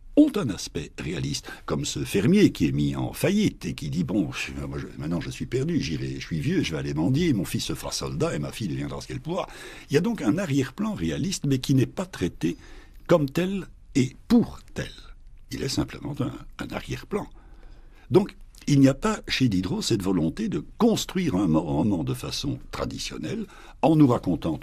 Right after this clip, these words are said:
une intrigue, une histoire qui a bien entendu un début et une conclusion.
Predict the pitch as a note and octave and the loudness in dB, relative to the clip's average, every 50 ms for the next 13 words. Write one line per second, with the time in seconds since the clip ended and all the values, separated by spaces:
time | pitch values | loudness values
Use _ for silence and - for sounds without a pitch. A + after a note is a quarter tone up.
0 | - A#2+ - - - - - - - - - - - - - E3+ G#3 A3 - - | -10 -12 -12 -12 -14 -14 -10 -8 -8 -8 -6 -6 -4 -4 -2 -2 -2 -4 -2 -2
1 | D3+ C3 A#2+ - - - - E2 D2+ - - - F#3+ G#3 - - - - C2 - | -2 -2 -2 -4 -6 -4 0 0 0 0 0 -2 -6 -6 -8 -8 -4 -4 -2 -2
2 | - A#1+ A1+ B1 - - - A1 - B1 B1+ - A1+ A1 - G#1+ G#1+ - - D3 | -2 -6 -8 -8 -8 -10 -10 -10 -8 -8 -6 -6 -6 -8 -8 -6 -2 0 0 0
3 | F#3 G#3 G3+ F3+ A2+ C3 B2+ B2 A#2+ B2+ B2+ B2+ - G2 - - F#3+ G3+ - D4 | 0 0 -2 -2 -4 -6 -6 -6 -6 -6 -6 -6 -4 -4 -2 -2 -2 -2 -2 -2
4 | C4+ B2+ | -4 -4